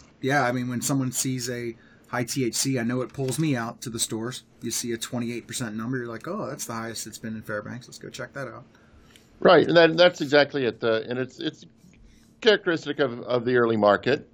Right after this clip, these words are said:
Speaker 2: uh, that, uh, the consumers are, are seeking high T H C, and the, the stores like to have it 'cause it brings people in, and,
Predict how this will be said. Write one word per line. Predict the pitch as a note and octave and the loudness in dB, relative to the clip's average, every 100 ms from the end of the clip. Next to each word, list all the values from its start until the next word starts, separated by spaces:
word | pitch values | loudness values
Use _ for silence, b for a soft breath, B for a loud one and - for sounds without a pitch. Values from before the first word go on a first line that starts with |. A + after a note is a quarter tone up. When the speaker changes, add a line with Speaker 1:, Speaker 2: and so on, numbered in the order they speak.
| - | 0
Speaker 2:
uh, | A2 G#2+ G#2 G2+ - | 4 4 4 0 -2
that, | G#2 F#2+ - | -4 -4 2
uh, | G#2 F#2+ F#2 F#2 A#2 - | 4 6 4 0 -12 -6
the | A2+ | -2
consumers | B2+ A#2 C#3+ C3+ A#2+ | 0 6 6 8 6
are, | B2 A2+ G#2+ | 4 4 2
are | A2+ | 0
seeking | - A#2+ A#2+ | 2 2 2
high | G#2+ A2 G#2+ | 4 4 4
T | A#2 G#2 | 2 2
H | G2+ - | 0 -4
C, | G#2 G2 A2+ A#2+ | -2 -2 0 0
and | G2+ | 2
the, | G#2 - | 2 0
the | G#2+ | -8
stores | - C3 A#2+ A2+ | 2 6 6 8
like | A2 - | 6 6
to | G2 | 4
have | G2 A#2 | 4 4
it | B2 | 0
'cause | G#2+ | -2
it | G2 G#2+ | -2 2
brings | G2+ F#2 | 2 0
people | - G2+ F2+ E2+ | -4 -2 0 4
in, | F2 A#2+ C3+ | 4 4 2
and, | A#2 | -2